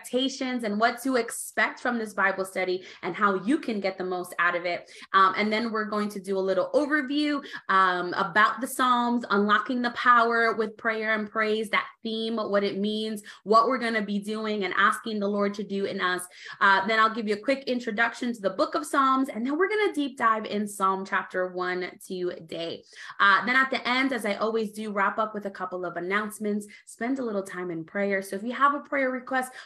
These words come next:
put it in the chat. If you know you can't stay the whole time,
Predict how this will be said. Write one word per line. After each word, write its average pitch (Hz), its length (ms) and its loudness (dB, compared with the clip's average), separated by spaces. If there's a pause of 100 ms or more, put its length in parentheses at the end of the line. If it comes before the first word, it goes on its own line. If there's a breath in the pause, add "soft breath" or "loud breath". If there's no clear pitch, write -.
(120 loud breath)
put 320 140 4
it - 120 0
in 285 120 2
the 277 80 0
chat. 262 400 2
If 269 120 -2
you 285 120 2
know 285 200 4
you 294 160 2
can't 269 260 -2
stay 240 220 -2
the 254 100 -6
whole 254 160 0
time, 262 340 0